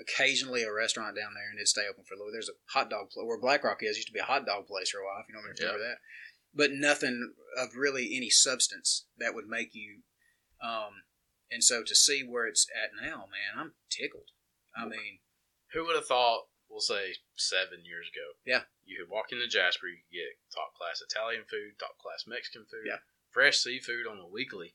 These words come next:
Speaker 1: Yeah. Oh, yeah.
Speaker 2: And fresh craft beer.
Speaker 1: Oh, yeah. And that's the Black Rock. It's, you know, <laughs> a buddy of mine. So I have a text thread. Some of my best friends. One, one, uh, two live in Nashville. Uh, one lives in Tuscaloosa,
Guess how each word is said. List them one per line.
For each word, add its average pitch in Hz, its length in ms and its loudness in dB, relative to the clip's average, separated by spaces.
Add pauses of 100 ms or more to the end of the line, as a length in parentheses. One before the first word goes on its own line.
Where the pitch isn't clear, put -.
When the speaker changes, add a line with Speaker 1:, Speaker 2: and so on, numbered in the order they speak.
(160)
Speaker 1:
Yeah. 107 280 4 (100)
Oh, 107 100 -2
yeah. 98 140 -4 (240)
Speaker 2:
And 92 180 -16
fresh 113 300 0
craft 101 340 -2
beer. 98 280 -14 (420)
Speaker 1:
Oh, 110 100 0
yeah. 98 160 -4 (440)
And - 120 2
that's 147 160 10
the 117 300 -4
Black 120 240 4
Rock. 101 200 -2 (160)
It's, 98 300 -8
you 120 80 -12
know, 101 180 -4 (300)
<laughs> 131 200 4
a 131 40 -2
buddy 143 240 4
of 123 80 2
mine. 110 320 -4 (160)
So 123 300 0
I 127 60 2
have 139 120 4
a 113 40 -2
text 120 280 4
thread. 110 180 -2
Some 123 140 2
of 107 100 -6
my 110 60 -6
best 110 160 4
friends. 104 380 -2
One, 113 200 -8
one, 120 340 -8
uh, 104 280 -6
two 120 260 -4
live 123 140 -4
in 123 100 -6
Nashville. 104 560 -2 (720)
Uh, 98 640 -2 (380)
one 113 300 -10
lives 107 220 -4
in 101 220 -6
Tuscaloosa, 101 720 -2